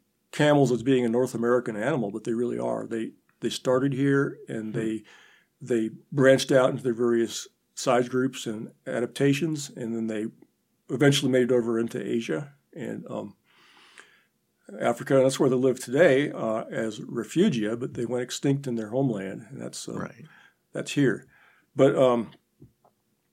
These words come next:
Speaker 1: besides, uh, besides camels, well, horses, of course, um, there was a time when there were probably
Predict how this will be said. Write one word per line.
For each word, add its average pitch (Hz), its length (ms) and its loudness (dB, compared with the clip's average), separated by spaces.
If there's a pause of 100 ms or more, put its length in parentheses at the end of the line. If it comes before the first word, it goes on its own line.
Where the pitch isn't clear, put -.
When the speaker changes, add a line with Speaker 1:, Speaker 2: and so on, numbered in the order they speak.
(560)
Speaker 1:
besides, 147 580 4
uh, 117 320 2 (960)
besides 123 520 0 (100)
camels, 151 420 2
well, 131 160 0
horses, 156 380 -2
of 156 80 -4
course, 160 460 -4 (880)
um, 117 420 -6
there 139 100 4
was 131 140 2
a 127 60 0
time 143 400 6
when 123 120 2
there 120 100 2
were 120 100 0
probably 127 500 4